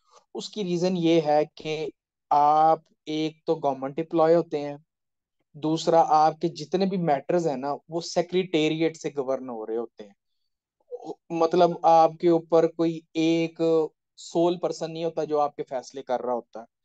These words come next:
ठीक हो गया। दूसरा पीआरसी में ये है कि अगर देखा जाए तो पेज अच्छी हैं,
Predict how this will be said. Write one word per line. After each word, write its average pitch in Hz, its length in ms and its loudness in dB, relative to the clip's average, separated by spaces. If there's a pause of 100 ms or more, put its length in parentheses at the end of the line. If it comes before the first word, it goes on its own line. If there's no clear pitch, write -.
(420)
ठीक 165 160 -10
हो 190 120 4
गया। 147 220 0 (480)
दूसरा 175 420 4
पीआरसी 190 600 2
में 185 100 -6
ये 170 300 0
है 165 80 2
कि 165 480 -4
अगर 151 240 -6
देखा 143 360 -2
जाए 160 240 -2
तो 160 260 -4 (240)
पेज 165 300 -2
अच्छी 160 380 -8
हैं, 143 240 -6